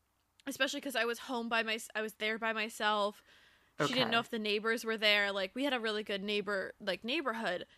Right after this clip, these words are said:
Speaker 1: So I think it was a little bit she was freaked out that I was standing outside and, like, she was like,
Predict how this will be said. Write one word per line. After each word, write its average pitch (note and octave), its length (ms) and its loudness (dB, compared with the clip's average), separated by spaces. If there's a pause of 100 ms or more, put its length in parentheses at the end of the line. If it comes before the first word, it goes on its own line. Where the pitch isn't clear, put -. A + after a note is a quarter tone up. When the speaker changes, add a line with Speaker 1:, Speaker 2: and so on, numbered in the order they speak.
(120)
Speaker 1:
So - 140 0
I - 20 4
think F4 120 6
it E4+ 40 2
was D4 100 0
a B3+ 40 2
little B3 160 4
bit A3 160 0
she A3+ 260 2
was G#3+ 220 0
freaked G#3+ 360 0
out G3+ 280 6
that G3 100 4
I F#3 100 6
was F#3 160 -4
standing G3 520 -2
outside F#3+ 480 0
and, F#3 120 -4
like, F#3 300 -4 (1200)
she - 160 -6
was G#3 120 -4
like, - 160 -4